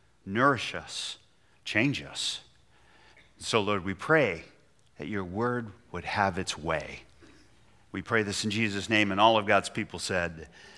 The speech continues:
"Amen." We have all certainly heard,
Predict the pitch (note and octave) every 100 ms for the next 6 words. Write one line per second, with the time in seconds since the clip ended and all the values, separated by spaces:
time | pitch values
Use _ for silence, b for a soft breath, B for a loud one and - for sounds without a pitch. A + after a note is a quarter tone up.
0 | B B B - F2+ F2 E2 E2+ D2+ C#2+
1 | b b b b b - - - - -
2 | B B B B B B B B - C#3
3 | C#3+ B2 E3+ F#3+ F#3+ - D#3 F3+ B2+ A2
4 | F#2+ - C#3 G#2 E2 D2+